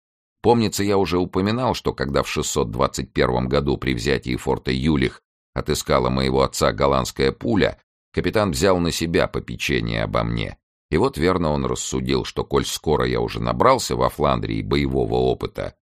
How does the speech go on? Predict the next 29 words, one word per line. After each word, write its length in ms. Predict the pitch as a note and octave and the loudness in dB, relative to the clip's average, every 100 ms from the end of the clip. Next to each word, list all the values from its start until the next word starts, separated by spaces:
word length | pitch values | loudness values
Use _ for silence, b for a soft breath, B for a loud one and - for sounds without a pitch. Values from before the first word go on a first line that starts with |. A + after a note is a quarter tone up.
| - | -2
не 160 | D2+ D#2+ | 2 4
утеряв 480 | D2 D#2 C2+ B1+ | 2 2 2 2
там 260 | - B1+ B1+ | 0 0 2
ни 80 | D2+ | 4
разума, 460 | D2 C2 A1+ A#1+ | 4 4 2 -2
ни 100 | B1 | -2
здоровья, 500 | B1 G#1+ C#2 C2+ A1 A1 | -2 0 2 2 -2 -4
ни 120 | B1 | -4
головы, 600 | A#1 C2+ C#2 B1+ G1+ - _ _ _ | -2 0 2 0 -4 -8 _ _ _
то 100 | F#2 | -4
теперь 300 | - G#2 D3 | -2 -2 -2
полезно 440 | - D#2+ G2 D#2+ C#2+ | 0 2 2 0 0
было 200 | D2+ D#2+ | 0 0
бы 120 | D2+ | 0
задуматься 600 | A1+ A#1+ D2+ D2 - A#1 | -2 -2 -2 -2 -2 -4
о 40 | |
том, 260 | - G2 F#2+ | 0 2 2
какое 400 | - - D#2 D#2+ | -2 -2 0 0
будущее 640 | B1 G2 F#3 A#1+ - G#1 | 0 -2 -2 -4 -6 -6
уготовано 640 | G#1+ A1 B1+ - A#1 A1 | -6 -2 -2 -2 -2 -2
юноше 500 | A1+ B1 C#2+ B1 - | -4 -2 -2 -2 -4
моего 380 | A#1+ B1 A#1+ B1 | -4 -2 -2 -2
возраста 580 | A#1 D2+ D#2 C2+ B1 - | 0 0 0 -2 -4 -4
и 80 | A#1+ | -4
наклонностей 800 | A#1+ - C#2+ F2 E2 C2 - A1+ | -4 -4 0 2 2 -2 -6 -8
по 140 | - | -6
возвращении 840 | A#1+ B1 G#1 B1 - C#2 C2+ B1 B1 | -4 -4 -4 -4 -4 -4 -2 -2 -4
в 100 | A1 | -6
Испанию. 640 | - - A1+ G1+ G1+ G1+ | -6 -2 0 -2 -8 -14